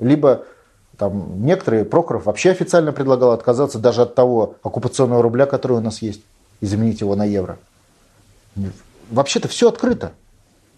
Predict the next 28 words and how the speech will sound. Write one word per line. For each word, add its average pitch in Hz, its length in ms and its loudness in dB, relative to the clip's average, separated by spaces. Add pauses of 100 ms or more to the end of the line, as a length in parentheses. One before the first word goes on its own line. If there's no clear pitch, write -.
(1300)
Достаточно 143 680 0
открытая 175 380 2
палит-, 165 420 -2
пали-, 147 220 4
палитра, 135 480 2
да? 165 180 4
Если 147 300 0
ты 147 120 0
пережёвываешь 160 600 2
жвачку 135 380 4
ж-, 113 140 -4
э, - 260 -8 (320)
пропагандистскую, 156 680 2
конечно, 143 600 0 (420)
эта 131 140 -2
палитра 156 400 2
для 127 120 -4
тебя 143 200 2
не 139 100 0
видна, 127 460 0 (340)
потому 110 240 -4
что 110 120 -8
ты 113 140 2
в 120 40 0
ней, 123 180 2
этой 107 160 -2
жвачки, 120 340 2
сидишь. 117 440 -6